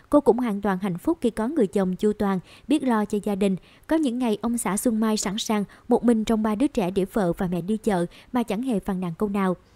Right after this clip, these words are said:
Xuân Mai tên đầy đủ là Trương Hoàng Xuân Mai, sinh năm một chín chín mươi lăm tại thành phố Hồ Chí Minh, trong một gia đình có truyền thống nghệ thuật.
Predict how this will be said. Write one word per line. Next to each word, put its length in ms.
Xuân 240
Mai 180
tên 140
đầy 140
đủ 180
là 240
Trương 180
Hoàng 240
Xuân 260
Mai, 180
sinh 180
năm 120
một 180
chín 180
chín 160
mươi 100
lăm 240
tại 140
thành 200
phố 140
Hồ 80
Chí 160
Minh, 220
trong 140
một 160
gia 100
đình 220
có 180
truyền 160
thống 220
nghệ 120
thuật. 240